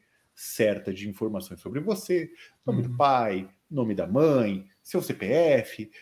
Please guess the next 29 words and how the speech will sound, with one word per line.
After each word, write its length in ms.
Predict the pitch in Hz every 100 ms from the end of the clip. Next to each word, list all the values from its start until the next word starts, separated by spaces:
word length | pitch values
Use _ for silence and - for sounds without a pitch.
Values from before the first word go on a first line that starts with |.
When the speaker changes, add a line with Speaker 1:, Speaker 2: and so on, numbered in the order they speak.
| _
Speaker 1:
taxa 300 | 202 151 139
de 60 |
uma 200 | 185 254
série 260 | 277 226 226
de 100 | 226
informações 880 | 226 240 226 247 - 135 143 190 -
suas 520 | - 104 135 - - _ _ _ _ _ _ _ _
que 100 | 226
fizeram 480 | 202 185 160 - 151
aquele 460 | 139 - 269 233 175
atendente 600 | - 113 95 90 92 156
lá 80 |
dentro 440 | 170 117 120 - _ _ _ _ _
tomar 340 | 165 143 113
a 40 | 123
decisão 500 | 127 139 139 131 151
de, 220 | 147 -
"Eu 160 | 131 208
acredito 500 | 233 190 117 135 -
que 120 | 175
você 300 | 175 151 165
é 40 |
realmente 480 | 180 185 160 165 190
o 20 |
dono 380 | 160 123 233 160
deste, 540 | 87 87 - - 90 - _ _ _ _ _ _ _
deste, 800 | 101 101 98 - 104 98 92 -
deste 220 | - 101
celular." 560 | - 110 104 90 80 -